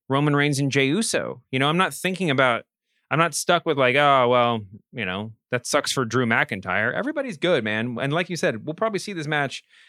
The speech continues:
at some point in the future. But for right now, I'm worried about the things, like, that are happening on the shows. You know, I'm excited to see what, what, I mean, obviously the storyline's been great. I'm excited to see what they do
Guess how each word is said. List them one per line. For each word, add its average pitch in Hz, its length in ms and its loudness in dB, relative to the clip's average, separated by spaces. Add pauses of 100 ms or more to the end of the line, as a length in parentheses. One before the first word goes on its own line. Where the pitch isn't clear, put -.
(180)
at - 100 -10
some 196 140 2
point 165 180 2
in 127 60 -2
the 131 60 2
future. 139 460 0 (480)
But 139 260 0
for 165 100 2
right 170 220 4
now, 196 440 4
I'm 175 180 0
worried 196 200 2
about 175 180 2
the 165 80 -2
things, 165 500 0 (680)
like, 151 200 0
that 151 100 4
are 135 160 0
happening 160 420 0
on 156 120 0
the 113 80 2
shows. 151 500 2
You 113 80 0
know, 131 100 2
I'm 175 120 0
excited 165 340 2
to 160 80 0
see 180 160 0
what, 156 220 2
what, 139 100 0 (100)
I 131 60 -2
mean, 131 300 -2
obviously 113 420 -2
the - 20 -4
storyline's 113 460 0
been 98 180 -2
great. 135 360 -2 (320)
I'm 120 100 2
excited 139 320 4
to 143 80 -2
see 156 160 0
what 147 100 0
they 135 120 2
do 143 400 0